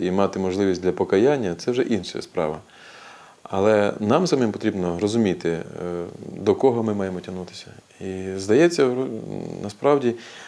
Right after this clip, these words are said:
вибір то такий простенький, між Богом і дияволом ви-, вибрати. Тільки Бога вибирати. І все ж, е, реально в житті ми бачимо стільки непростих ре-, ре-, е, реальностей,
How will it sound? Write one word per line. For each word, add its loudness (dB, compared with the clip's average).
вибір 4
то -2
такий 0
простенький, -2
між -2
Богом 0
і -2
дияволом 2
ви-, -4
вибрати. -2
Тільки 2
Бога 4
вибирати. 0
І 0
все 4
ж, -6
е, 0
реально 4
в -2
житті -2
ми 2
бачимо 0
стільки -2
непростих -2
ре-, -6
ре-, -4
е, -2
реальностей, 2